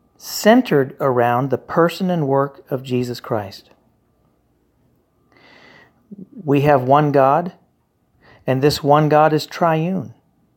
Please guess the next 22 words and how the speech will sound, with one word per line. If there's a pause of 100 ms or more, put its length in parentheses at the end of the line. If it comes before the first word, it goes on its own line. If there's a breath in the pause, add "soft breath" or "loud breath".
(760)
the
Father,
the
Son,
and
the
Spirit. (840 soft breath)
And
this (160)
triune
God
was
incarnated (560)
two
thousand
years
ago (440 soft breath)
in
the (440)
person
Jesus
Christ.